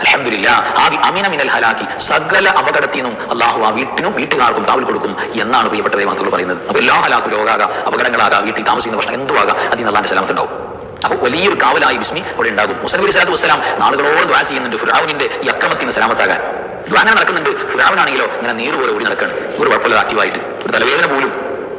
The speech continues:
ഇല്ലാതെ മുന്നൂറ്റി എത്രയോ ശിഷ്ട വർഷക്കാലം കിതാബിൽ കാണാം. ഫിർഔൻ ഒരു ചുക്കില്ല, ഇങ്ങനെ ഓടി നടക്കുകയാണ്. അപ്പോൾ ഈ ദ്വാകളൊന്നും ഒരു എഫക്റ്റീവായി കാണുന്നില്ല എന്ന് കാണുമ്പോൾ അല്ലാഹു സുബ്ഹാനഹു വ തആലയോട് മൂസ നബി സ്വല്ലല്ലാഹു അലൈഹി വസല്ലം ചോദിക്കുന്നുണ്ട്,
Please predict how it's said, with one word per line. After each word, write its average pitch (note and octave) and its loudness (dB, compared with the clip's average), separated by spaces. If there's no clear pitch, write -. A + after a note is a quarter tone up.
ഇല്ലാതെ - 0
മുന്നൂറ്റി A#2 -2
എത്രയോ C3+ 0
ശിഷ്ട - 0
വർഷക്കാലം B2+ 2
കിതാബിൽ A#2+ 0
കാണാം. - -2
ഫിർഔൻ - 2
ഒരു - -2
ചുക്കില്ല, A2 0
ഇങ്ങനെ - -2
ഓടി G#2 2
നടക്കുകയാണ്. - 0
അപ്പോൾ - -2
ഈ F3+ 2
ദ്വാകളൊന്നും F3 2
ഒരു - -4
എഫക്റ്റീവായി - 0
കാണുന്നില്ല D#3+ 2
എന്ന് D3 0
കാണുമ്പോൾ A2+ 2
അല്ലാഹു - -4
സുബ്ഹാനഹു A#2+ 0
വ - 0
തആലയോട് A2+ 2
മൂസ G#2+ -2
നബി A#2+ 0
സ്വല്ലല്ലാഹു - 0
അലൈഹി A#2 0
വസല്ലം G#2+ -2
ചോദിക്കുന്നുണ്ട്, A2 0